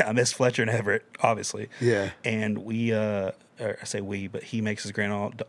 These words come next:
Speaker 1: Opry debut on my birthday. That's what kind of guy John is, 'cause he knew how important that was. I'd been in Nashville forever, never been to the, to the holy grounds of
Speaker 2: We were
Speaker 1: the,
Speaker 2: wait, wait
Speaker 1: the
Speaker 2: until,
Speaker 1: Opry.
Speaker 2: wait until he was playing and he was
Speaker 1: Yeah.
Speaker 2: standing in the circle.
Speaker 1: And, uh,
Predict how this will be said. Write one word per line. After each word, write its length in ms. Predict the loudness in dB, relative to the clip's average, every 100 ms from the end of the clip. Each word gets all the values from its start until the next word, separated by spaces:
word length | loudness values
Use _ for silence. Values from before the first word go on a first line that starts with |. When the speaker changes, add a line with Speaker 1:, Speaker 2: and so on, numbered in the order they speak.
| -4
Speaker 1:
Opry 240 | -4 -4
debut 380 | -4 -4 -4 -6
on 80 | -4
my 120 | -6
birthday. 560 | -8 -10 -8 -6 -6 -8 _ -8
That's 200 | -6 -2
what 200 | -4 0
kind 180 | -2
of 60 | -2
guy 200 | -4 -6
John 280 | -6 -10 -10
is, 300 | -12 -10 -12 -10
'cause 140 | -8
he 100 | -4
knew 320 | -2 -2 -4
how 180 | -4 -4
important 460 | -6 -6 -8 -8 -10
that 120 | -12
was. 220 | -12 -8
I'd 240 | -4 -4 -2
been 120 | -4
in 60 | -2
Nashville 280 | -4 -4
forever, 440 | -6 -2 0 0 -6 _ _ -4
never 240 | 2 2 4
been 240 | 2 2
to 40 |
the, 180 | 0 -4 -6 -6
to 100 | -4
the 240 | -2 -6 -10 _ _ _ -12 0
holy 260 | 2 2
grounds 320 | 2 2 2 2
of 60 |
Speaker 2:
We 60 | 4
were 40 |
Speaker 1:
the, 60 | 6
Speaker 2:
wait, 140 | 4 2 2
wait 140 | 4
Speaker 1:
the 60 | 4
Speaker 2:
until, 160 | 6
Speaker 1:
Opry. 240 | 6 6 2
Speaker 2:
wait 100 | 2
until 200 | 4 4
he 80 | 4
was 140 | 2
playing 340 | 2 2 2 0
and 120 | 0
he 120 | 4
was 120 | 6
Speaker 1:
Yeah. 40 | 6
Speaker 2:
standing 220 | 4 4
in 80 | 0
the 80 | 2
circle. 400 | 2 4 0 0
Speaker 1:
And, 260 | 2 2 4
uh, 440 | 2 2 0 -2